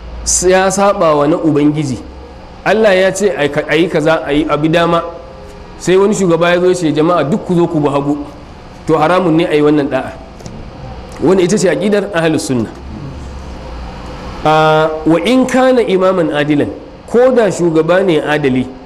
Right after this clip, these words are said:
in ya fita hanya, ya zo ya umarni, ce, "Kai jama'a, ku zo ku rika aikata zina, ku yi caca, ku sha giya,"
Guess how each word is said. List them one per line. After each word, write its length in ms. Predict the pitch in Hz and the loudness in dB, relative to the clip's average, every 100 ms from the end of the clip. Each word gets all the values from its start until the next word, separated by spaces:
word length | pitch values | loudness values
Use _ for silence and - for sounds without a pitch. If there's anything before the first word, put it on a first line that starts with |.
| - - - - | -20 -20 -20 -4
in 160 | 196 226 | 0 2
ya 80 | 226 | 2
fita 240 | 185 180 | 0 0
hanya, 320 | 175 190 160 - - - - - - - - - - - - 139 | 0 2 2 -2 -10 -16 -18 -20 -20 -18 -18 -16 -14 -14 -8 0
ya 120 | 175 | 2
zo 120 | 202 226 | 4 4
ya 120 | 233 | 4
umarni, 440 | 233 196 170 185 185 | 2 0 2 2 2
ce, 120 | 175 | 2
"Kai 160 | 220 208 | 2 2
jama'a, 300 | 190 196 165 | 2 2 0
ku 120 | 151 | 2
zo 120 | 196 | 2
ku 120 | 185 | 2
rika 160 | 175 175 | 2 2
aikata 340 | 160 165 160 143 | 0 0 0 0
zina, 200 | 147 156 | 2 0
ku 100 | 151 | 2
yi 60 | 143 | 0
caca, 320 | 151 180 185 | 2 0 0
ku 120 | 170 | -2
sha 160 | 135 151 | 0 0
giya," 220 | 151 147 | 2 0